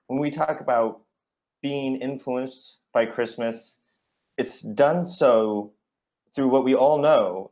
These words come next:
is called the Christmas spirit. So I wanna know, let people know this is something that shouldn't be a surprise to anyone. You know, when people first hear and they say, "Santa, a ghost, what do you mean?" It's like,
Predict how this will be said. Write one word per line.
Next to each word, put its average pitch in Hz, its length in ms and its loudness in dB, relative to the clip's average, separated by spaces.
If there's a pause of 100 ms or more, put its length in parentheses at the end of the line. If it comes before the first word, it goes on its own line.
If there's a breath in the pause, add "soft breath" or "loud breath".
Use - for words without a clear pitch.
is 113 120 -12
called 117 180 -4
the 113 60 -10
Christmas 104 360 -10
spirit. - 460 -6 (880)
So 127 640 4 (300)
I 151 140 4
wanna 160 360 4
know, 165 260 4
let 151 340 -2
people 143 200 -4
know 147 100 2
this 175 220 -4
is - 360 -10
something 156 400 -4
that 120 220 -2
shouldn't 143 260 -10
be 135 80 -4
a 123 60 -4
surprise 208 520 -4
to 120 60 -8
anyone. 82 300 -14 (600)
You 110 100 -6
know, 104 100 -4
when 110 160 -6
people 135 380 0
first 120 240 0
hear 123 140 0
and 110 100 -2
they 110 120 0
say, 107 180 -4
"Santa, 117 440 0
a 120 80 2
ghost, 117 400 0
what 123 200 4
do 120 60 -2
you 123 80 -2
mean?" 131 220 -2
It's 101 100 -10
like, 107 120 -8